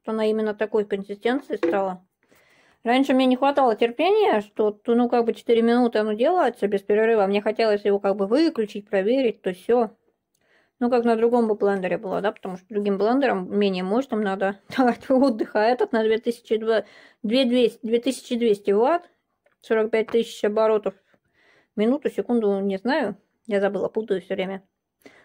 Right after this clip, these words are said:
Короче, сорок пять тысяч оборотов. Очень мощная штука.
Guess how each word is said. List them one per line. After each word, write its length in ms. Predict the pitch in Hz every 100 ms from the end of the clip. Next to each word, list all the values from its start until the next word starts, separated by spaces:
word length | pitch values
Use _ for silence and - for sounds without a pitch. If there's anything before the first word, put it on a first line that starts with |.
| _
Короче, 300 | 254 240 254
сорок 260 | - 240 254
пять 200 | 233 226
тысяч 180 | 220 214
оборотов. 480 | 220 220 208 180 - _ _ _ _ _ _ _ _ _ _ _
Очень 260 | 214 208 233
мощная 360 | 233 220 196
штука. 380 | 190 - - -